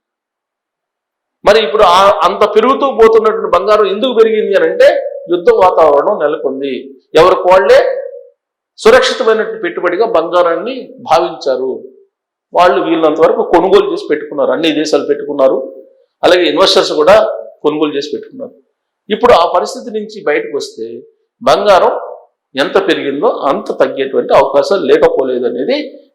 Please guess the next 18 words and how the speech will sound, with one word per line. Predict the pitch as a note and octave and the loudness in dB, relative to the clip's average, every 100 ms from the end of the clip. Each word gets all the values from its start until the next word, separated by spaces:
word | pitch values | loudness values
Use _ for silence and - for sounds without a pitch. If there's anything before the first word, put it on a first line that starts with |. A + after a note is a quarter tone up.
| C3+ | 0
నేను | D#3+ B3 A3 | 2 4 4
చెప్పడం | A3 D#3+ D3+ | 2 -2 -4
కాదు, | C#3+ F3+ | -2 2
అంతర్జాతీయంగా | G3 C#3 G#3 G3 F#3+ F#3+ F3+ D#3 | 2 0 -2 0 0 0 -4 -4
ఉండేటువంటి | D3+ D3 C#3+ C#3 C3+ A#3 | -4 -4 -6 -6 -10 -8
దౌత్యవేత్తలు, | C3 C#3+ F3+ F#3+ D#3+ D3 D3 G#3+ - - - | 0 2 2 0 0 0 -2 -4 -8 -14 -8
బులియన్ | C3 D#3 G3+ F#3 - - | -2 0 0 -2 -12 -14
నిపుణులు, | B2 B2 D3 C#3 F#3 - - _ _ _ _ _ _ _ - | -10 -8 -6 -4 -4 -6 -14 _ _ _ _ _ _ _ 0
అలాగే | F3 F#3 D#3 D#3 F3+ - - - - | 2 4 2 2 -2 -6 -14 -20 -10
అంతర్జాతీయ | C#3+ F#3+ F3 F3 E3+ E3+ | -2 -2 2 2 4 2
రాజకీయ | C#3 C3+ D3+ E3+ - F3+ E3 - - - - _ B2+ | 2 4 2 2 -2 0 2 2 -2 -12 -18 _ -12
విశ్లేషకులు, | A#2+ D3+ C#3+ - D3+ | -10 -6 -6 -6 -6
వీళ్ళందరూ | E3+ B2+ B2+ F3+ | -2 0 0 0
అంచనా | C#3 D3+ F#3 D#3+ | -2 0 0 2
వేస్తున్నారు. | B2 - A#2+ G2+ - - _ _ _ _ - | 0 -2 -8 -10 -12 -18 _ _ _ _ -2
మరి | D3 | 2
అంచనా | C3+ C3+ G3 G3 | 2 2 2 2
ప్రకారం | F#3 E3+ D#3 E3+ E3 C3+ - | 2 4 4 4 2 -2 -8